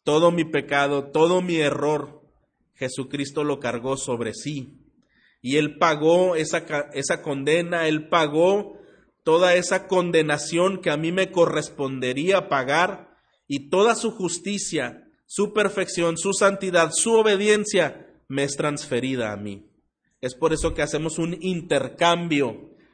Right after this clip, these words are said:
Y entonces Dios ya no me ve con mi ropa de pecado,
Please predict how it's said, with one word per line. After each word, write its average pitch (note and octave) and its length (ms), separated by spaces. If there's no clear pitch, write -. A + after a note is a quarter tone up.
Y D3 80
entonces E3+ 420
Dios F#3 640
ya D3 160
no F3 100
me F3+ 160
ve E3 220
con E3+ 220
mi D3+ 160
ropa C3+ 760
de C3 200
pecado, D#3 760